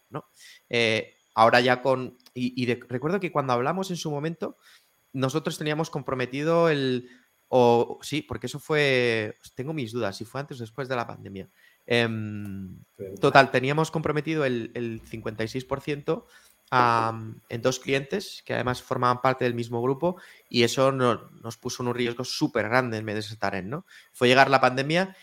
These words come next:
Speaker 1: y, y de forma maravillosa conseguimos diversificar y ya hemos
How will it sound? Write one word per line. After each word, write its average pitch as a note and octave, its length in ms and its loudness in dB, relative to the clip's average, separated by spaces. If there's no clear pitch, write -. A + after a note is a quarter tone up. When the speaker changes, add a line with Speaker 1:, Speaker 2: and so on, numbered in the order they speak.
Speaker 1:
y, A2+ 320 -4
y G#2+ 520 0
de G#2 140 -4
forma B2 880 6
maravillosa A#2+ 520 2
conseguimos A#2 420 -6
diversificar A2+ 600 -2
y A#2+ 60 2
ya A2 120 4
hemos A2+ 280 -2